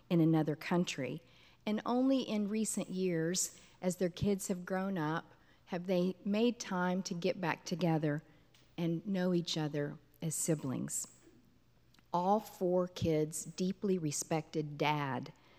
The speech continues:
but all four of them gave him lots of gray hair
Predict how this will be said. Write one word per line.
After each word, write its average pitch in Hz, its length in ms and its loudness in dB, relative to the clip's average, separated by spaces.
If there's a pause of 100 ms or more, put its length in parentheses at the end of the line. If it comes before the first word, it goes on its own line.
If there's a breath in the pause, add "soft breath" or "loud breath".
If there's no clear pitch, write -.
(300 soft breath)
but 175 240 2
all 214 320 4
four 233 460 4
of 165 160 0
them 170 260 -2
gave 190 360 2
him 175 520 0
lots 208 640 0
of 160 180 -2
gray 180 340 4
hair 175 640 2